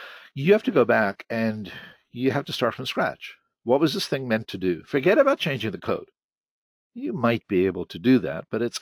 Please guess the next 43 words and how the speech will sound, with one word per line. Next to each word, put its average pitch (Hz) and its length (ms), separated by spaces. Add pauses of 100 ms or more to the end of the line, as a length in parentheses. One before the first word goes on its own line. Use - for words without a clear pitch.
unlikely. 190 640 (840)
Basically, 139 380
you 143 60
have 139 80
to 135 80
start 131 220
from 131 120
scratch. - 560 (320)
You 110 140
have 110 100
to 104 80
put 113 220
the - 80
skull 127 360
sweat 92 380
into 92 440
it - 100
for 92 160
a - 20
couple - 260
of 90 120
days 113 320
sometimes 95 720
to 117 100
come 113 180
up 107 80
with 110 120
a 101 40
single 131 380
line 98 240
of 98 80
A 92 100
P 98 140
L 90 120
code. - 440 (680)
But 104 140
that 107 180
line 110 360
of 87 100
A 95 140
P 87 180
L 73 220
code 120 580